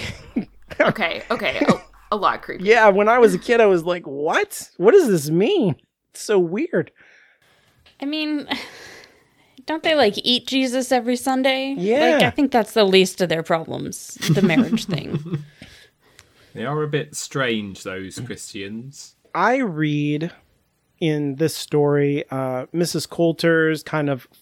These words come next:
Speaker 1: false sexual interest in Metatron as kind of something like the attitude of a sex worker, you know, like, their professional attention. It seems like Pullman is casting her in a version of the Whore of Babylon,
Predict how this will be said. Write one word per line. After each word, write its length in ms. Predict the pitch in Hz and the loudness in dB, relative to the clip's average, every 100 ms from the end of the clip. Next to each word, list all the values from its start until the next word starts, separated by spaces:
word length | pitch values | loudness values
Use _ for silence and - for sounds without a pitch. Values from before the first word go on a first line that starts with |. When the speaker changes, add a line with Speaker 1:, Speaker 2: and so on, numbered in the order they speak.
| _ | _
Speaker 1:
false 500 | 160 160 170 - - | 2 4 0 -4 -10
sexual 680 | - - 160 - 180 165 160 | -10 -2 -2 -2 0 0 0
interest 480 | 135 147 175 170 - | -4 -4 -2 -2 -2
in 140 | 147 | -2
Metatron 640 | 135 147 170 208 220 247 254 _ _ _ _ _ _ - | -2 -2 -2 0 0 0 -6 _ _ _ _ _ _ -8
as 160 | 151 | -6
kind 240 | - 180 165 | -2 0 0
of 100 | 131 | -2
something 600 | - 160 165 - 170 156 | -4 -2 -2 0 0 0
like 420 | 143 139 147 - _ | 0 -2 -4 -6 _
the 240 | 156 - | -6 -4
attitude 540 | 135 143 160 - 165 165 | -6 -2 -2 0 2 2
of 80 | 147 | 0
a 80 | |
sex 360 | 135 160 151 - | -2 -2 -2 0
worker, 800 | 170 170 170 180 175 175 175 - _ | 0 2 2 4 4 2 0 -6 _
you 140 | - 151 | -10 -4
know, 160 | 151 | 0
like, 180 | 147 151 | 0 -2
their 240 | 156 147 139 _ _ - | -2 -2 -4 _ _ -6
professional 640 | 156 - 143 - 160 143 | -4 0 0 0 -4 -2
attention. 720 | 135 - 143 - 160 156 156 - _ _ _ - | -4 -4 -6 -4 -4 -4 -6 -10 _ _ _ -8
It 120 | 180 | -4
seems 320 | 262 269 214 | 0 0 2
like 240 | 214 180 | 2 2
Pullman 380 | - 190 185 175 | 2 2 4 2
is 340 | 156 139 - - - | 2 -2 -8 -20 -18
casting 600 | - 170 170 - 175 170 | -4 0 0 -2 -2 -2
her 340 | 151 170 170 | 2 4 4
in 200 | 170 151 | 2 0
a 80 | 143 | -4
version 580 | 123 139 143 143 151 139 | -4 -2 0 0 -2 -2
of 140 | 131 | -2
the 80 | 123 | -6
Whore 300 | 117 139 131 | -4 -2 -2
of 100 | 120 | -2
Babylon, 560 | 117 101 107 101 62 113 | -6 -12 -12 -18 -20 -20